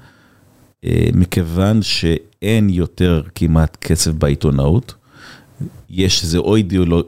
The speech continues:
אה, אנשים שבאים מאידיאולוגיה, שהם הולכים ומצטמצמים, ואין,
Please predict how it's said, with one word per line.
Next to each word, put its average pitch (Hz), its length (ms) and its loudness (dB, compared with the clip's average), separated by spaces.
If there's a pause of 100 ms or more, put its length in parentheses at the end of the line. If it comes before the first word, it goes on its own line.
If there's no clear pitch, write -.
(120)
אה, 82 240 0
אנשים 85 320 0
שבאים 90 300 0
מאידיאולוגיה, 76 760 0 (360)
שהם 80 380 0
הולכים 85 340 0
ומצטמצמים, 76 800 0 (1120)
ואין, 104 960 0